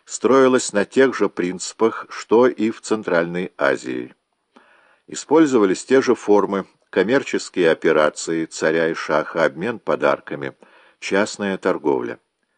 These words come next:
Москва импортировала из Персии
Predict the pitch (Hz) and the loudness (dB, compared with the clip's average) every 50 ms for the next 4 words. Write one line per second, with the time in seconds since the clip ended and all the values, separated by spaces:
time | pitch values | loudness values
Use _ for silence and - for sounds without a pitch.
0 | _ _ _ _ - 78 78 - - - - 98 101 98 95 92 85 - 92 85 | _ _ _ _ -6 -6 -6 -6 -6 -4 -2 0 2 2 2 0 -2 -2 -4 -4
1 | - - 104 95 90 90 82 82 80 80 78 73 - - - - 92 92 - - | -2 -2 -2 0 0 2 2 2 2 2 0 -2 -6 -10 -4 -2 -2 -2 -2 -6
2 | - 87 82 82 76 | -6 -2 -2 -2 -2